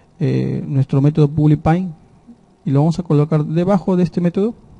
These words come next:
Aquí vamos a agregar algunos métodos. Puedo yo agregar, en este caso,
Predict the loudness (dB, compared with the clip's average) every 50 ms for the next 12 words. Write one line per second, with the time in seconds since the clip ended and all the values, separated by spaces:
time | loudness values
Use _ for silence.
0 | -20 -20 -20 _ _ _ _ -20 -20 _ _ _ _ -8 -6 -4 0 2 2 4
1 | 4 2 2 2 2 0 2 0 0 0 0 -2 -4 -6 -10 -18 -20 -20 -20 -20
2 | -20 -20 -20 -20 -20 _ _ _ _ _ _ _ _ _ _ _ _ -4 -4 -2
3 | 0 0 0 0 0 -2 0 0 0 0 0 -2 -2 -2 -4 -8 -14 -20 -20 -20
4 | -20 -20 -20 _ -20 -20 _ -20 -20 -20 -20 _ _ _ _ _ _ _ _ _
5 | _ -6 -2 0 0 2 2 0 0 0 -2 -2 -4 -4 -4 -4 -6 -10 _ -20
6 | -20 -20 _ _ _ _ _ _ -20 -20 _ _ _ _ _ _ -10 -10 -10 -6
7 | -4 -4 -2 -2 -2 -6 -6